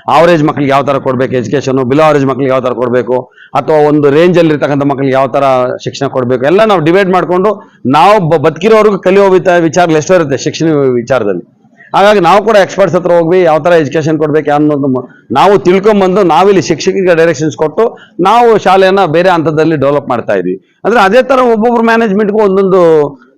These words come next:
ಸ್ಟೈಲ್ ಇರುತ್ತೆ, ಒಂದೊಂದು ಶಾಲೆ ಶಿಕ್ಷಕರಿಗೂ ಒಂದೊಂದು ತರ ಟ್ಯಾಲೆಂಟ್ ಇರುತ್ತೆ. ಪ್ರತಿಯೊಬ್ರು ಪ್ರತಿಯೊಂದು ಶಾಲೆಯವರು ಕೂಡ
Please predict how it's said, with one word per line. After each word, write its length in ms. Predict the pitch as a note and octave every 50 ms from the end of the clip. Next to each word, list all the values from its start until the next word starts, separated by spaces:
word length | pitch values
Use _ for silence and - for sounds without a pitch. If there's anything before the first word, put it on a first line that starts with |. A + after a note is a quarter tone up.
| - -
ಸ್ಟೈಲ್ 280 | - F3 E3+ E3+ F3
ಇರುತ್ತೆ, 260 | E3+ D#3 D3+ D3+ F3+ D#3+
ಒಂದೊಂದು 800 | D3 D#3 E3+ E3+ F3 F3 F3 E3+ F3 F3 F3 E3+ E3 D3 D#3 - _ _ -
ಶಾಲೆ 480 | D#3 D#3 D#3+ E3+ E3 E3 D#3+ D#3 B2+ C3+ B2+ A#2+ A2 -
ಶಿಕ್ಷಕರಿಗೂ 380 | D#3+ B2+ - D#3+ D#3 D#3+ F3
ಒಂದೊಂದು 300 | E3 D3+ C#3+ D3+ D#3 D3
ತರ 140 | C#3 D3+ D3
ಟ್ಯಾಲೆಂಟ್ 400 | C3 C3 C#3 C#3+ D3 D3 C#3 C3
ಇರುತ್ತೆ. 280 | B2+ B2 G#2 - F3 E3+ - - _ _ _ -
ಪ್ರತಿಯೊಬ್ರು 640 | C#3+ D#3 C3+ - - A#3 G#3 F#3+ G#3 A#3 B3+ C4 B3+ - - - _ _ _
ಪ್ರತಿಯೊಂದು 480 | - D3+ D3 C#3 G3 F#3+ G3 G3 F#3+ G3+ G3+ G3 F#3+ F#3 F#3 F3+ F3+ F3 E3+ E3 D#3+
ಶಾಲೆಯವರು 440 | D3 - E3 E3+ F3+ F3 F3 D#3+ C3+
ಕೂಡ 160 | E3+ F3